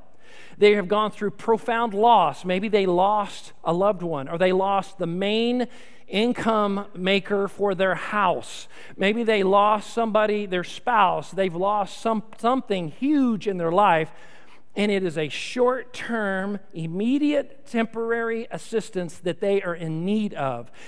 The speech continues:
In other words, these are the kind of situations and people where we need to surround them with the love of God. We need to be the hands and feet of Jesus as followers of Jesus Christ to help these people however we can,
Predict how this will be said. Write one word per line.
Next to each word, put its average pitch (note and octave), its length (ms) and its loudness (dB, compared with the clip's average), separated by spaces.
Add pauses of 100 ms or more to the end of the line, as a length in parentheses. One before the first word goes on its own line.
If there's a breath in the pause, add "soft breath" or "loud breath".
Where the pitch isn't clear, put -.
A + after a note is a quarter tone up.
In G3+ 80 2
other A3+ 160 6
words, G#3 380 2 (200 loud breath)
these C#4 180 4
are E4 80 -2
the C#4+ 80 0
kind B3 260 -2
of F#3+ 80 -4
situations G#3+ 680 -2
and F3+ 120 -4
people G#3 320 0
where G3 160 0
we A3 180 0
need G#3+ 160 0
to F3 80 -6
surround G#3+ 580 0
them B3 100 2
with A#3 140 -2
the G3+ 60 0
love F#3+ 200 2
of D#3+ 140 -8
God. C3+ 400 -2 (520 loud breath)
We A#3 120 2
need B3 140 4
to G#3 60 0
be F3+ 120 -4
the D3+ 80 -4
hands G#3+ 440 0
and A#3+ 140 -4
feet A3 200 -2
of E3+ 100 -2
Jesus D3+ 600 -6
as E3+ 120 -2
followers F#3 460 0
of F3 80 -6
Jesus F3+ 280 -4
Christ D#3 440 -2
to F3+ 280 -6
help B3 420 2 (200 loud breath)
these G#3+ 220 -2
people D#3+ 520 -2
however F#3 300 2
we B3+ 140 -4
can, D#3 520 -4